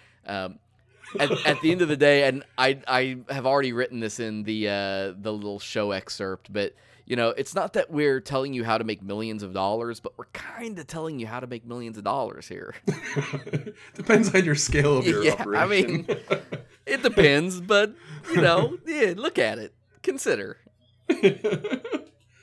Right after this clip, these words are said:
Speaker 2: And if you're a user, you should send feedback to retailers when you get frustrated. You can do it over Twitter. You can do it over Facebook, whatever. Um, complain. I, I mean, don't be silent. If you're silent, they're just gonna assume they're doing everything
Speaker 1: Yeah.
Speaker 2: okay.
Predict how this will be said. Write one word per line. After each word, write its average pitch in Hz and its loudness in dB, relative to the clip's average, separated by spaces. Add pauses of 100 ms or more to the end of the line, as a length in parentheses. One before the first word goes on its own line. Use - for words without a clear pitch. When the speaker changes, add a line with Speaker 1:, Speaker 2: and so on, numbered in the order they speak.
(220)
Speaker 2:
And 135 4
if 127 0
you're 147 4
a 135 4
user, 185 2
you 147 -10
should 120 -6
send 127 -4
feedback 127 -6
to 113 -8
retailers 127 -4
when 117 -10
you 104 -8
get 101 -12
frustrated. 101 -8
You 95 -16
can 104 -16
do 117 -8
it 113 -8
over 95 -10
Twitter. 147 -4 (440)
You 107 -16
can 98 -10
do 101 -8
it 104 -8
over 92 -8 (100)
Facebook, 120 -8
whatever. 104 -8 (140)
Um, 98 -12 (440)
complain. 120 -8
I, 120 -8
I 131 -6
mean, 135 0
don't 151 0
be 165 -4
silent. 127 -4
If - -20
you're 117 -6
silent, 135 -4
they're 123 -6
just 123 -10
gonna 135 -6
assume 131 -8
they're 123 -6
doing 131 -10
everything 123 -4
Speaker 1:
Yeah. 170 -2
Speaker 2:
okay. 151 -12